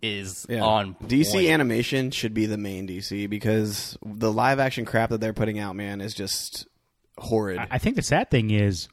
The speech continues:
Speaker 3: Wonder Woman, the first one, was easily, in my opinion, the best D C property that they've made in this current
Speaker 2: In the
Speaker 3: universe.
Speaker 2: D C E U.
Speaker 3: In, in terms of live,
Speaker 2: Yeah.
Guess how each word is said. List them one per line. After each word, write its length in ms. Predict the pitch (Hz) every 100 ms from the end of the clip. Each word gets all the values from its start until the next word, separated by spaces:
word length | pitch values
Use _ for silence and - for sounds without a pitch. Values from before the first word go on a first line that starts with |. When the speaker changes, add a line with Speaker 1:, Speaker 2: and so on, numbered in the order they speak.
| -
Speaker 3:
Wonder 420 | 95 123 202 147
Woman, 300 | 110 98 92
the 80 | 95
first 280 | 131 143 117
one, 280 | 101 92 101
was 220 | 113 104 -
easily, 520 | 175 196 135 113 98 90
in 60 |
my 140 | 113 117
opinion, 380 | 104 95 90 - _ _ -
the 100 | 107
best 320 | 123 113 92
D 160 | 117 123
C 320 | - 120 101
property 680 | - 113 107 107 92 87 87
that 340 | 95 90 85
they've 220 | 98 95
made 280 | 90 92 95
in 140 | 95 104
this 160 | 104
current 340 | - 120 90 104
Speaker 2:
In 120 | 127
the 60 |
Speaker 3:
universe. 100 | 117 107
Speaker 2:
D 100 | 120
C 340 | - 107 104
E 120 | - 107 101
U. 60 | 98
Speaker 3:
In, 180 | 151 151
in 100 | 143
terms 240 | 151 151
of 220 | 131 98 - -
live, 340 | 117 120 113
Speaker 2:
Yeah. 60 | 104